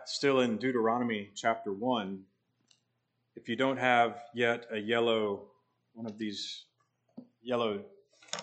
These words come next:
cardstocks, I basically will be touching this every sermon that I preach until we're finished with Deuteronomy,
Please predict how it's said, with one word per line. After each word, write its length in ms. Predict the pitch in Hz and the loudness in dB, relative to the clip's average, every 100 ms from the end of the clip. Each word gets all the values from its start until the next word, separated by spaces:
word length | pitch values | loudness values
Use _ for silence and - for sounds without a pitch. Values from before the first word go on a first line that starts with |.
| - - - - - | -10 -16 -16 -14 2
cardstocks, 800 | 139 131 - 120 107 - - - | 4 4 2 4 4 4 -6 -4
I 60 | 117 | 0
basically 600 | 120 127 123 - 123 113 | 4 4 2 -2 -2 0
will 180 | 110 | 0
be 320 | 107 113 104 98 - _ _ _ | 2 2 0 -4 -14 _ _ _
touching 400 | 147 151 - 120 | 0 2 2 2
this 460 | 110 110 110 - - | 4 4 2 -4 -2
every 580 | 127 120 120 120 107 107 | 0 0 0 0 -2 -6
sermon 480 | - - 127 117 104 | -6 -2 0 0 -2
that 100 | 104 | -2
I 60 | 98 | -4
preach 760 | - 135 117 120 - - - _ _ _ _ _ _ _ - - _ - | -2 -2 0 0 -2 -2 -8 _ _ _ _ _ _ _ -14 -14 _ -12
until 380 | 104 98 120 110 | -8 -2 2 4
we're 180 | 107 | 4
finished 320 | 110 110 107 - | 4 2 2 -2
with 100 | 101 | 0
Deuteronomy, 680 | 107 101 95 95 92 90 | 0 2 2 2 0 -4